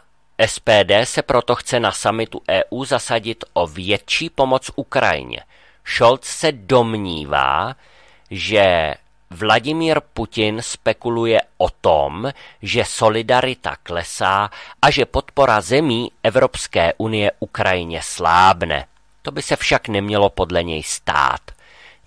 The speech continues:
Tyto návrhy jsou kriticky vnímány zejména v Maďarsku a do jisté míry i na Slovensku. Německo bylo dosud vedle U S A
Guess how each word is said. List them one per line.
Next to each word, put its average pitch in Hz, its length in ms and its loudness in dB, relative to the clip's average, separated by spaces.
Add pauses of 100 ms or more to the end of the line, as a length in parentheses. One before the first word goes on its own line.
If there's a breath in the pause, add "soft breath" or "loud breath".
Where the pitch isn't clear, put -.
(100)
Tyto 107 340 4
návrhy 85 720 2
jsou 139 460 0
kriticky 107 800 -4
vnímány 110 680 0
zejména 82 560 0
v 78 100 -20
Maďarsku 143 800 0 (400)
a 185 140 8
do 135 180 0
jisté 123 420 2
míry 92 280 0
i 123 160 -2
na 120 120 2
Slovensku. 78 800 -4 (1200)
Německo 127 720 4 (440 loud breath)
bylo 135 260 6
dosud 123 400 0
vedle 104 360 4
U 104 180 -4
S - 260 -6
A 90 260 4